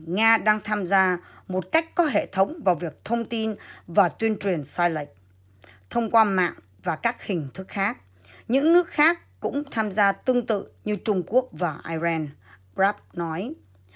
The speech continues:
Ông Raab nghi ngờ Trung Quốc đang tận dụng dịch covid mười chín để thúc đẩy luật an ninh quốc gia Hồng Kông. "Tôi nghĩ rằng chúng ta sẽ, chúng ta đã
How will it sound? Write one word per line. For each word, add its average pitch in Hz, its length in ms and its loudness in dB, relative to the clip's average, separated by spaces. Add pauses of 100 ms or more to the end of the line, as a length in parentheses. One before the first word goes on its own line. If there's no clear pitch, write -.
(240)
Ông 185 220 0
Raab 247 180 0
nghi 214 180 2
ngờ 180 280 0 (100)
Trung 196 200 -2
Quốc 302 240 0 (280)
đang 262 220 4
tận 202 280 2
dụng 185 260 -4
dịch 170 340 -4
covid 214 280 -2
mười 175 220 0
chín 214 300 -4 (380)
để 202 280 8
thúc 349 140 -2
đẩy 175 200 2
luật 175 220 0 (120)
an 247 140 0
ninh 233 240 0
quốc 262 140 -6
gia 190 240 2
Hồng 151 280 -6
Kông. 180 320 0 (880)
"Tôi 214 180 2
nghĩ 202 180 -4
rằng 165 380 -2 (380)
chúng 311 240 2
ta 254 300 4 (380)
sẽ, 247 520 -2 (440)
chúng 302 220 0
ta 254 180 4
đã - 160 -2